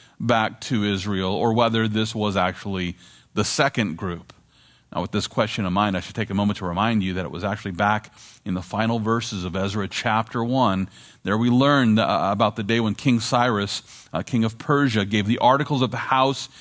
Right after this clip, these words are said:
of the Lord to a man named Sheshbazzar, who was, uh, identified as the prince of Judah. And it's there in the, the last verse of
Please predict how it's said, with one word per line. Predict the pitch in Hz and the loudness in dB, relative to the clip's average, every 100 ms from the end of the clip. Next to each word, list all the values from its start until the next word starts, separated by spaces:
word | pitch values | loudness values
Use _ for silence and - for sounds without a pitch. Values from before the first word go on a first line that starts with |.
| - - | -14 -4
of | 117 | 0
the | 113 | 2
Lord | 117 127 127 | 4 4 4
to | 123 113 | 2 2
a | |
man | 107 127 135 123 120 | 4 4 2 2 2
named | 120 117 110 - - - | 2 2 0 -6 -18 -6
Sheshbazzar, | - - 147 151 - 131 113 98 98 87 87 120 123 - - - | -2 2 2 0 -4 -2 0 2 2 2 2 0 -2 -14 -12 2
who | 139 | 4
was, | 120 120 117 110 - | 4 4 2 0 -4
uh, | - 107 101 - | 2 2 2 0
identified | 110 117 123 120 107 101 | 0 2 0 2 0 2
as | 104 104 98 | 0 0 0
the | 104 | -6
prince | - - 107 98 | -6 -2 0 0
of | 104 98 | -2 -4
Judah. | 92 98 101 90 80 - _ - - - - - | -4 -2 0 -2 -4 -8 _ -20 -20 -20 -12 -2
And | 165 156 | 0 0
it's | 127 | 2
there | 190 214 | 4 4
in | 175 | 4
the, | 135 117 | 4 2
the | 123 123 | 2 4
last | 147 156 143 | 4 4 2
verse | 131 120 147 156 117 120 - - - - - | 0 2 4 4 2 0 -6 -8 -14 -20 -2
of | 131 135 117 113 | 2 4 2 -4